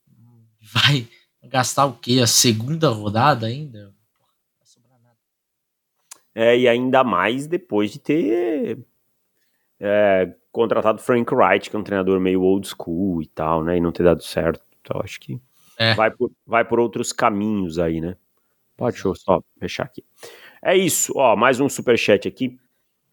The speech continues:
Speaker 2: Boa noite. O que tecnicamente a defesa dos Ravens fez para ata-, parar o ataque dos Niners? Tenho a impressão que a defesa está fazendo diferença e o ataque suficiente. Concordam? Eu discordo. Eu acho que o ataque tá fazendo o seu trabalho muito bem. Tá? O ataque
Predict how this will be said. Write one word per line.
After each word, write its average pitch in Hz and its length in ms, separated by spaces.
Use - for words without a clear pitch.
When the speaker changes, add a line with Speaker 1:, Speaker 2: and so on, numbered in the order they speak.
Speaker 2:
Boa 156 140
noite. 175 220
O - 20
que 196 80
tecnicamente 196 560
a 185 60
defesa 165 260
dos 147 180
Ravens 143 380
fez 147 160
para 127 180
ata-, 123 180
parar 131 420
o 127 40
ataque 120 280
dos 110 160
Niners? 92 360
Tenho 123 140
a - 20
impressão 131 280
que 147 60
a 143 40
defesa 135 240
está 131 140
fazendo 123 240
diferença 117 360
e 139 40
o 120 40
ataque - 220
suficiente. 117 640
Concordam? 107 640
Eu 101 140
discordo. 120 540
Eu - 20
acho 98 120
que - 60
o - 20
ataque 104 240
tá 117 100
fazendo 120 320
o - 20
seu 123 160
trabalho 123 400
muito 127 260
bem. 135 360
Tá? 98 160
O 98 60
ataque 95 480